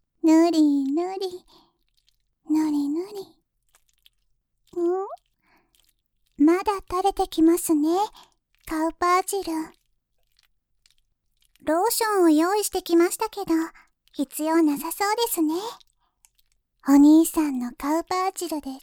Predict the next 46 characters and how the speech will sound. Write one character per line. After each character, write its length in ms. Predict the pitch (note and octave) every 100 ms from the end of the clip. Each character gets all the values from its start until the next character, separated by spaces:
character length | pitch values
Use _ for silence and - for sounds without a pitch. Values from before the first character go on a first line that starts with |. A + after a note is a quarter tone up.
| -
十 120 | D#4+
分、 280 | F4 G4+ G#4 A4+ A#4+ - _ _ _ _ _ _ -
ぬ 160 | C#4+ C#4+
る 140 | D#4
ぬ 160 | E4 F4
る 100 | F4
に 140 | F#4
な 140 | F4+
っ 20 | F#4
て 280 | - E4 - - _ _ -
気 180 | - D#4+
持 200 | E4 F4+
ち 240 | - G4
い 220 | F#4 G4+ A4
い 20 |
手 100 | G#4+
こ 160 | - F4
き 140 | -
が 160 | F#4 F#4+
で 120 | D#4+
き 120 | -
そ 160 | - G#4+
う 100 | B4 B4+
で 40 | A4
す。 200 | - - _ _ _ _ _ _ _ _ _ _ _ _ _ _ -
も 180 | C#4+ D#4+
っ 60 |
と 180 | - D4+
ち 140 | - D4+
ゃ 100 | D#4
ん 80 |
と 140 | - E4+ - _ _ -
お 100 | D#4
ち 240 | - F4
ん 60 | F4+
ち 180 | - D#4+
ん 80 | D4+
見 80 |
せ 140 | F4+ A4
て 140 | G4
も 160 | E4+ D#4+
ら 80 | E4
い 100 | F#4
ま 100 | G4+
す 140 | -
ね。 140 | E4+